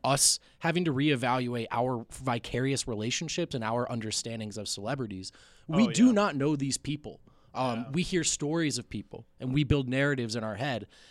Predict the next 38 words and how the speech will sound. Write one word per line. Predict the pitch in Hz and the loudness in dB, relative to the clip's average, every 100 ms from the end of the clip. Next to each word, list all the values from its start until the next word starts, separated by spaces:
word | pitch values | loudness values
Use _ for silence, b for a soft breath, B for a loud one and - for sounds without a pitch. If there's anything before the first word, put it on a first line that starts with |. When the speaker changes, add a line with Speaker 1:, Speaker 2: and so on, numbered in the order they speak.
| B - | B -4
Speaker 1:
And | 139 | 0
an | 139 | 4
interesting | 170 165 175 170 | 4 4 0 -2
part | 156 151 127 | 0 2 2
of | |
the | 120 | 0
Kobe | - 147 139 | 2 4 4
story | 123 - 180 185 | 2 2 2 4
is | 139 110 | 2 2
that | 123 117 b b | 0 -2 b b
seemingly | - 151 165 156 139 | 0 2 2 2 0
every | 131 143 131 | 0 -2 -4
five | - 123 110 | -2 -2 -2
years, | 139 127 | -2 -2
we | 113 131 | -2 -2
had | 131 | -2
learned | 135 135 | -4 -4
something | - 123 113 104 | -4 -4 -6 -8
completely | 101 - 160 180 123 | -10 -6 -4 -4 -4
new, | 95 95 82 b b | -6 -8 -12 b b
and | 123 139 | -4 0
Speaker 2:
Yeah. | |
Speaker 1:
I | 147 | 0
understood | 147 147 - - 139 | 0 0 0 0 0
him | 139 123 | 0 -4
completely | 113 - 143 139 | -6 -4 -4 -4
differently. | 120 120 135 107 101 B B B B - | -6 -6 -8 -8 -8 B B B B -4
And | 139 143 | -2 0
that | 160 | -2
that | 175 143 | -4 -4
process | - 156 - 139 | -2 -2 -2 -4
has | 120 | -6
been | - 113 | -6 -8
cut | - 120 | -8 -10
short | - - 123 131 | -8 -4 -4 -6
now | 95 95 92 92 | -10 -12 -12 -12
is | 110 - | -10 -6
heartbreaking. | - - 92 - 90 | -4 -6 -8 -12 -16